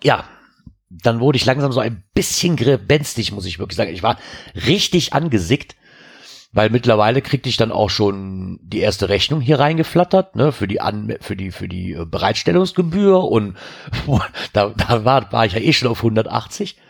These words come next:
Ja, und dann, ähm, kriegte ich auf einmal, bevor ich dann wieder anrufen wollte,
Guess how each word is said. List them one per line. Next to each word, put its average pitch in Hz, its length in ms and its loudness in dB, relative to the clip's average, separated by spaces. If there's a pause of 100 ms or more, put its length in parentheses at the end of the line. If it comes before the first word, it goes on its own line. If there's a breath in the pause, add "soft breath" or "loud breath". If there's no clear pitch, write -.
Ja, 139 220 4
und 110 260 0
dann, 120 400 0
ähm, 190 520 0
kriegte 180 300 -2
ich 139 100 2
auf 131 100 0
einmal, 135 220 4
bevor 147 280 2
ich 202 60 0
dann 139 120 2
wieder - 160 2
anrufen 127 360 -2
wollte, 123 300 2